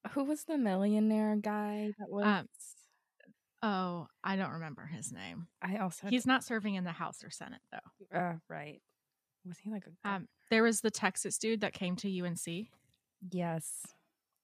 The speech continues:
Speaker 2: that everyone thinks is hot.
Speaker 1: Uh-huh.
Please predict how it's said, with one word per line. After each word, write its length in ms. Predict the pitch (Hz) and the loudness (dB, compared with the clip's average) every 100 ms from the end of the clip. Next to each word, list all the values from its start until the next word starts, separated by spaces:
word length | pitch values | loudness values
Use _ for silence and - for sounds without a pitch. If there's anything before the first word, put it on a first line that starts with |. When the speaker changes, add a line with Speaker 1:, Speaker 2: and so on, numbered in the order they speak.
| _ _ _ 214 | _ _ _ 4
Speaker 2:
that 160 | 202 | 4
everyone 280 | 180 190 185 | 6 2 2
thinks 260 | 196 180 180 | 0 -2 -4
is 120 | - | -2
hot. 260 | 170 196 - - _ 185 | 0 0 -2 -16 _ -8
Speaker 1:
Uh-huh. 360 | 170 151 170 | -4 -2 -2